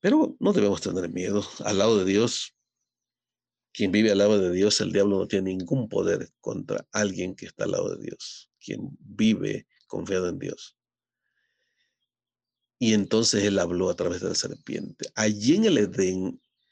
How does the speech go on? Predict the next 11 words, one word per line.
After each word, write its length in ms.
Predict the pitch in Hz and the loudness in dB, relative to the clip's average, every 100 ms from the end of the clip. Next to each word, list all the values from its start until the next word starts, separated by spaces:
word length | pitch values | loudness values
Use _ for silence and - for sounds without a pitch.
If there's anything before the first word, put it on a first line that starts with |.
| _ _ _ _ _ _ _ - | _ _ _ _ _ _ _ -8
eh, 80 | 107 | -4
y 140 | 104 | 0
ahí 180 | 98 107 | 2 2
se 160 | - 107 | 2 2
llevó 260 | 95 92 | 2 2
a 120 | 107 | 2
cabo 480 | - 110 107 107 107 | 0 0 4 4 2
la 180 | - 98 | 0 -2
primera 400 | 95 95 98 107 | 0 -2 2 2
sesión 400 | - - - 104 | 2 0 0 0
espiritista. 800 | 104 - - - - - _ - | 0 -2 -6 -8 -8 -10 _ -20